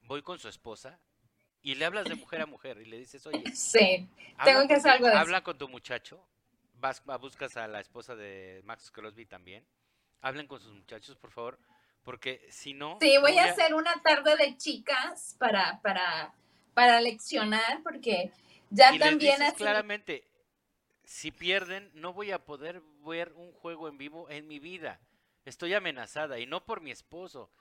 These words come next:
Speaker 1: sino por mis compañeros del programa de los Raiders, que no me van a dejar ir ya a cubrir partidos".
Speaker 2: No,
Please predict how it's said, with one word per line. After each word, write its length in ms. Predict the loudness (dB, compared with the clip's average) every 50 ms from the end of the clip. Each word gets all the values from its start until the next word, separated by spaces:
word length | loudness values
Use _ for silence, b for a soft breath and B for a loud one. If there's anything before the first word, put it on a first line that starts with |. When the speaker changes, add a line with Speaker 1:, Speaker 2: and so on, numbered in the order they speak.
| _ _ _ _ _
Speaker 1:
sino 280 | _ -12 -10 -10 -10 -10
por 160 | -10 -12 -12
mis 160 | -12 -16 -14
compañeros 600 | -14 -14 -12 -8 -8 -8 -6 -6 -8 -8 -8 -10
del 160 | -8 -10 -10 -10
programa 480 | -12 -12 -10 -6 -6 -6 -4 -4 -6 -8
de 80 | -8
los 200 | -10 -12 -14 -12
Raiders, 400 | -12 -12 -12 -12 -14 -16 -18 -14
que 100 | -14 -14
no 180 | -14 -12 -14 -12
me 120 | -12 -10
van 180 | -10 -8 -10 -10
a 60 | -12
dejar 320 | -14 -14 -12 -12 -10 -10
ir 120 | -10 -12 -14
ya 120 | -14 -10
a 40 | -10
cubrir 400 | -10 -8 -8 -10 -10 -10 -12 -14 -12
partidos". 500 | -12 -12 -12 -12 -8 -10 -10 -10 -10 -14 -14 -14 -14 -18 -20 -20 _ _ -20 -20 -16 -18 -18 -18 _ -12 -12 -12 _ -10 -12 -12 _ _ -20 -18 -10 -8 -6 -4 -4 -6 -6 -8 _ -4 -2 0 0 0 -2 -2 -2 -4 B -6 B
Speaker 2:
No, 140 | 8 10 12